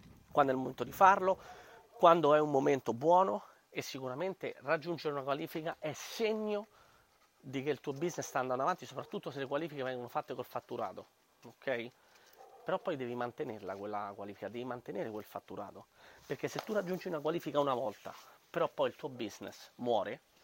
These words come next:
quello è un problema. Quindi raggiungere le qualifiche e raggiungere e, e ottenere, no, la spilletta che poi vieni premiato, eccetera, è giusto, sì, fa bene, sì, è giusto perché mantiene il business attivo, la gente si stimola, sì, però non è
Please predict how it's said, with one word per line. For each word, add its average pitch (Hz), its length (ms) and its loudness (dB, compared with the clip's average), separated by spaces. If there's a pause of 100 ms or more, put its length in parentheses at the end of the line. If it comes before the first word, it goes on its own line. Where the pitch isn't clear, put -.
(400)
quello 170 260 0
è - 20 2
un 156 80 -4
problema. 101 520 -6 (400)
Quindi 156 380 2
raggiungere 170 460 0
le 156 60 2
qualifiche 131 520 -2
e 120 100 0
raggiungere 135 600 0
e, 120 160 -4
e 127 80 -4
ottenere, 139 400 0
no, 139 140 4
la 135 100 4
spilletta 135 580 -4
che 117 120 -6
poi 135 180 -2
vieni 127 220 -2
premiato, 123 340 0
eccetera, 113 500 -4 (320)
è 139 180 0
giusto, 151 640 -6
sì, 117 640 -8 (440)
fa 135 140 2
bene, 131 340 -2
sì, 123 640 -10 (320)
è 131 120 -4
giusto 175 360 -4
perché 135 260 -4
mantiene 127 380 -2
il 127 80 -4
business 131 440 -6
attivo, 151 460 -2
la 123 120 0
gente 120 300 -6
si 117 120 -14
stimola, 139 460 -4
sì, - 380 -8 (380)
però 160 220 0
non 156 220 -2
è 175 180 -2